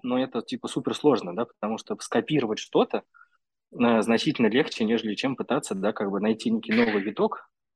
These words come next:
продукта, да, как бы, и запустить что-то новое. Что-то новое запускать очень сложно. Очень, как бы, много крови это, как бы,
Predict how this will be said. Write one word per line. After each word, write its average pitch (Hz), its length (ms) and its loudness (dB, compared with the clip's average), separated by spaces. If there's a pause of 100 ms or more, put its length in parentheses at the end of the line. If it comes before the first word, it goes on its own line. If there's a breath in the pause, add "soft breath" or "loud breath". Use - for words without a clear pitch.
(140)
продукта, 110 460 -2
да, 98 140 -2
как 92 200 -4
бы, 98 100 -2
и - 20 -4
запустить - 480 -4
что-то 127 180 -2
новое. 82 380 -2
Что-то 110 300 -8
новое 127 240 0
запускать 107 460 -4
очень 117 200 0
сложно. 87 300 -6 (840 loud breath)
Очень, 123 280 4
как 113 140 6
бы, 110 80 6
много 113 260 6
крови 117 340 6
это, 101 140 -2
как 95 160 -4
бы, 98 300 -2